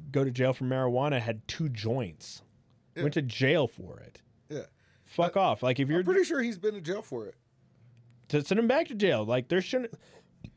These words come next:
Speaker 1: like, rehab and jail,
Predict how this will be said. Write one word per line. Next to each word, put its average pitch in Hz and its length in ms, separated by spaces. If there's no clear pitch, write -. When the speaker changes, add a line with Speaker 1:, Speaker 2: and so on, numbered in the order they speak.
Speaker 1:
like, 190 360
rehab 254 720
and 170 160
jail, 208 540